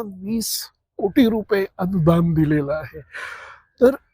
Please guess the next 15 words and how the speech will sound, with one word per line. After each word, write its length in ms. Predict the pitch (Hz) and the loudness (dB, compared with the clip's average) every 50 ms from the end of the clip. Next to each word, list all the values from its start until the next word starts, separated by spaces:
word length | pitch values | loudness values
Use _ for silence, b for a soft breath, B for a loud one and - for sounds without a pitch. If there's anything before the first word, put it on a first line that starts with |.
| _ _ - | _ _ -8
महाराष्ट्रातल्या 960 | 208 208 - - - - - 208 247 240 - - 262 247 - - 254 277 269 262 | -4 -2 -2 -2 -2 -4 -2 -2 -4 -4 -4 -4 -6 -6 -6 -4 -4 -2 -2 -2
सर्व 760 | - - - - 220 190 190 202 220 233 269 269 285 285 262 | -2 -2 0 2 4 4 6 6 4 4 4 2 2 2 2
महानगरपालिकांना 1900 | 226 185 175 165 160 175 185 208 220 202 202 208 190 208 214 208 220 190 190 196 185 185 190 196 185 165 190 180 170 165 160 160 160 160 156 160 208 233 214 | 2 0 0 0 2 0 2 4 4 4 4 4 4 4 4 4 2 2 2 2 2 2 2 0 0 0 0 0 0 0 0 -2 -2 -2 -2 -4 -6 -10 -10
हे 400 | - - 170 180 220 226 196 196 | -12 -12 -12 -12 -12 -8 -6 -6
एक 140 | 214 220 - - _ _ - | -6 -8 -12 -20 _ _ -12
प्रोत्साहनदायक 1080 | 190 185 180 175 - - - 185 185 180 185 190 196 190 196 196 190 175 175 185 190 196 - - - | -8 -8 -8 -6 -8 -8 -6 -2 0 2 4 4 4 4 2 2 2 2 2 0 -4 -6 -8 -8 -6
उदाहरण, 640 | 180 160 147 160 170 175 175 180 180 185 185 170 175 175 - | -2 2 2 4 4 4 4 4 4 4 2 2 0 -4 -4
आदर्श 520 | 175 160 170 180 220 226 220 196 - - 214 | -4 -2 2 4 4 4 4 2 -2 -2 0
आहे 380 | 180 165 156 143 135 139 127 | 0 0 0 0 -2 -4 -6
बघ, 180 | 135 151 151 147 _ _ _ _ B B B B B B B B B B B B B B B B B B _ - | -10 -14 -18 -20 _ _ _ _ B B B B B B B B B B B B B B B B B B _ 0
की 160 | 220 214 170 | 0 2 2
जर 340 | 143 139 165 180 196 214 220 | 2 4 4 6 6 6 4
तुम्हाला 440 | 185 - 208 185 175 170 175 180 196 | 2 0 0 2 2 2 4 2 0
तुमच्या 520 | 208 _ - 156 151 156 139 - 190 202 190 _ _ _ _ - | -2 _ -4 -4 -2 -2 0 2 2 2 0 _ _ _ _ -12
महानगरपालिकेमध्ये 1500 | 170 165 143 160 156 160 175 170 151 160 170 170 170 - 143 147 156 156 147 - 165 160 165 165 151 151 165 202 226 | -8 -6 -4 -2 -2 0 0 0 2 2 2 2 4 2 2 2 2 -2 -2 -2 -2 -2 -2 -2 -2 0 0 0 0